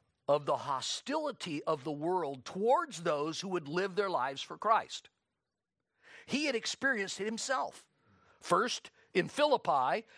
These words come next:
and then in every other place. Everywhere he went to proclaim the gospel, he experienced the hostility of the world towards that proclamation.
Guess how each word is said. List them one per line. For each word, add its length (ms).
and 160
then 160
in 180
every 380
other 240
place. 640
Everywhere 560
he 160
went 220
to 100
proclaim 480
the 80
gospel, 680
he 140
experienced 680
the 80
hostility 1120
of 100
the 80
world 540
towards 400
that 240
proclamation. 880